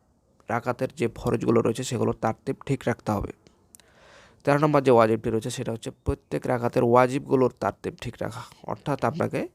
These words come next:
ওয়াজিবগুলোরও তারতিব ঠিক রাখতে হবে, কোথায় কোনগুলো আছে সবগুলো আপনাকে মেনে করতে হবে। এবং চোদ্দ নম্বর শেষ যে ওয়াজিবটুকু রয়েছে সেটা হচ্ছে আসসালামু আলাইকুম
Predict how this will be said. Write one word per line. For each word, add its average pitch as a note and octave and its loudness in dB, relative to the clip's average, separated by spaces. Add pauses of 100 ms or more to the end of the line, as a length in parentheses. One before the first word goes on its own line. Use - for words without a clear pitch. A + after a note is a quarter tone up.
(600)
ওয়াজিবগুলোরও C3 4 (100)
তারতিব C3 0 (120)
ঠিক C3 -4 (100)
রাখতে A2+ -6
হবে, G#2 -8 (1000)
কোথায় C3 0
কোনগুলো A#2+ 2
আছে A#2+ -6
সবগুলো A#2 -2
আপনাকে A#2+ -8 (180)
মেনে A2+ 0
করতে - -10
হবে। F2+ -10 (640)
এবং D#3+ 4 (120)
চোদ্দ C#3 0 (120)
নম্বর C3+ 0 (100)
শেষ D3+ 0 (100)
যে C#3 6
ওয়াজিবটুকু A#2+ 0
রয়েছে A2 0 (100)
সেটা A#2+ -6
হচ্ছে - -10 (680)
আসসালামু C#3+ 2 (100)
আলাইকুম A#2+ 0